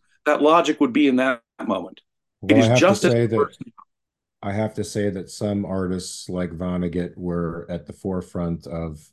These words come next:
Speaker 2: of advancing immoral points of view like that, um, with his book on, you know, the firebombing of Dresden and his attempt to make us feel pangs of conscience about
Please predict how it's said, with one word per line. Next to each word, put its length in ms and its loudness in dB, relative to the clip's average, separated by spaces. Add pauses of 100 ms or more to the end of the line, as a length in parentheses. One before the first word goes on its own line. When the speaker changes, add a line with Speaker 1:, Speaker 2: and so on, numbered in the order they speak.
(580)
Speaker 2:
of 500 -8 (380)
advancing 800 -2
immoral 500 2
points 380 -10
of 80 -8
view 260 -6
like 240 -8
that, 460 -8
um, 340 -10 (100)
with 140 -16
his 220 -6
book 500 -10
on, 380 -8 (180)
you 160 -10
know, 80 -8
the 160 -12
firebombing 720 -6
of 100 -12
Dresden 540 -6 (300)
and 100 -10
his 140 -6
attempt 380 -8
to 40 -8
make 260 -8
us 160 -12
feel 360 -8
pangs 360 -4
of 140 -10
conscience 640 -8
about 380 -8